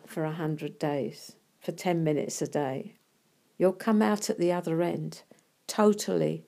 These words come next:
different. So, New Year's revel-, resolutions, forget those, but have a goal for this year. My goal is God himself,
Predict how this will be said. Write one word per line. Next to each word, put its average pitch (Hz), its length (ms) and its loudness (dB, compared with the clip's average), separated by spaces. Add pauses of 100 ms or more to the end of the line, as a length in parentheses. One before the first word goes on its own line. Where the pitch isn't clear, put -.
(140)
different. - 720 0 (1600)
So, 202 340 4 (1120)
New 247 180 8
Year's 220 300 6
revel-, 175 440 0
resolutions, 180 760 4
forget 185 380 0
those, 147 500 -2 (800)
but - 160 4
have 240 220 2
a 233 60 4
goal 190 680 0 (720)
for 165 120 -2
this 147 360 -2
year. 156 360 -2 (1700)
My 196 160 2
goal 190 400 4
is 170 180 0
God 170 260 2
himself, 160 800 -4